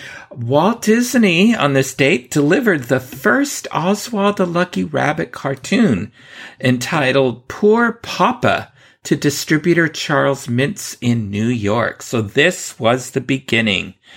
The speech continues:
of the dynasty. This is the very first cartoon. And, of course, <laughs> Charles Mintz didn't care for it. He didn't like how, um, Oswald looked. It had to be redone.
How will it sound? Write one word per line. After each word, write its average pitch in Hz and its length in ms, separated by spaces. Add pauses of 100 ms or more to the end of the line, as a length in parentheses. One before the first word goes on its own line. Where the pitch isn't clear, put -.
(160)
of 113 220
the 117 120
dynasty. 101 920 (500)
This 113 180
is - 40
the 110 140
very 131 320
first 139 500
cartoon. 110 760 (680)
And, 117 460
of - 180
course, - 340
<laughs> - 40
Charles 135 420
Mintz 113 320
didn't 98 240
care 196 320
for 185 380
it. 170 280 (360)
He 131 140
didn't 135 360
like 123 340
how, 104 460
um, 98 460 (300)
Oswald 117 680
looked. 123 420
It 113 80
had 107 220
to 110 60
be 104 160
redone. 113 880